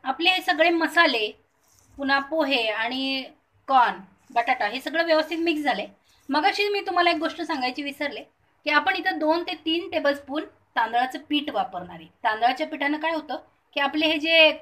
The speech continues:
अ, टिक्की आहे किंवा जे कटलेट आहेत ते थोडे crunchy होतात. So आपण इथं दोन ते तीन tablespoon तांदळाचं पीठ वापरणार आहे.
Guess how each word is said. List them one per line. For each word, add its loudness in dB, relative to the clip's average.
अ, -4
टिक्की -2
आहे 2
किंवा 2
जे -6
कटलेट 4
आहेत -2
ते -12
थोडे -2
crunchy 0
होतात. -2
So 6
आपण 0
इथं 0
दोन 2
ते -4
तीन -4
tablespoon -4
तांदळाचं -2
पीठ -6
वापरणार -8
आहे. -20